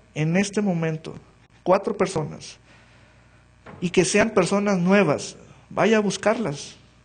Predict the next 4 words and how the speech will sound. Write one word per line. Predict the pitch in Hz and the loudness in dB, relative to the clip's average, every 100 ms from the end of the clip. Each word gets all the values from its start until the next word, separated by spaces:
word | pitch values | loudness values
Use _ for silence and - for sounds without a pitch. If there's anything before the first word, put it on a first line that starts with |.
| _ - | _ -6
Vaya | - 185 233 | 0 2 2
a | |
buscarlas. | 226 190 208 240 233 - - - _ _ _ _ _ _ _ _ 60 _ 60 60 60 60 60 60 62 62 60 60 60 - _ _ _ _ _ _ _ | 2 -2 -2 -2 -4 -8 -16 -20 _ _ _ _ _ _ _ _ _ _ -20 _ _ _ _ _ _ _ _ _ _ -20 _ _ _ _ _ _ _
Todos | 240 247 254 | 2 4 0